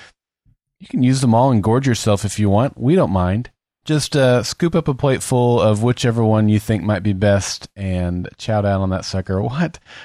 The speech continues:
I probably should just move on from this analogy. It's really not going anywhere positive. Maybe I should move into, uh, what I learned yesterday instead. What do you think?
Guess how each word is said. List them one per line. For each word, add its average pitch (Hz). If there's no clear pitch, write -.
I 151
probably 123
should 110
just 110
move 107
on 104
from 104
this 104
analogy. 101
It's 101
really 101
not 92
going 95
anywhere 90
positive. 90
Maybe 196
I 165
should 143
move 127
into, 117
uh, 101
what 110
I 107
learned 101
yesterday 95
instead. 87
What 101
do 104
you 101
think? 82